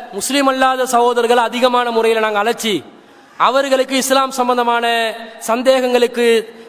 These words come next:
தீர்வு வழங்குறது தான் எங்களுடைய முக்கியமான நோக்கமாக இருக்கிறது. இந்த நிகழ்ச்சியில ஒரு மத குருவே வந்து மிக முக்கியமான கேள்விகளை முன்வைச்சது ரொம்ப சிறப்புக்குரிய ஒரு அம்சமாக இருந்தாலும்,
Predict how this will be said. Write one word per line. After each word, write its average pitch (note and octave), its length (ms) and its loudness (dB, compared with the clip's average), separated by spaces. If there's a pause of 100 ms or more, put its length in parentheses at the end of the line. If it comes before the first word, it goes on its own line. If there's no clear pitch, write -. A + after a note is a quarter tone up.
தீர்வு B3+ 420 2
வழங்குறது A3+ 320 0
தான் A#3 280 0 (320)
எங்களுடைய A#3+ 400 2
முக்கியமான B3 520 -2
நோக்கமாக A#3 460 0
இருக்கிறது. A3 680 -2 (240)
இந்த C#4 260 0
நிகழ்ச்சியில B3+ 720 0 (360)
ஒரு G#3+ 160 0
மத A3+ 280 0
குருவே B3+ 340 2
வந்து A#3+ 560 0 (160)
மிக A3 140 0
முக்கியமான B3+ 540 -2
கேள்விகளை B3 540 -2
முன்வைச்சது B3 440 -2
ரொம்ப A#3+ 300 0
சிறப்புக்குரிய B3 460 -2
ஒரு A#3 140 2
அம்சமாக A#3 460 -2
இருந்தாலும், A3 520 -2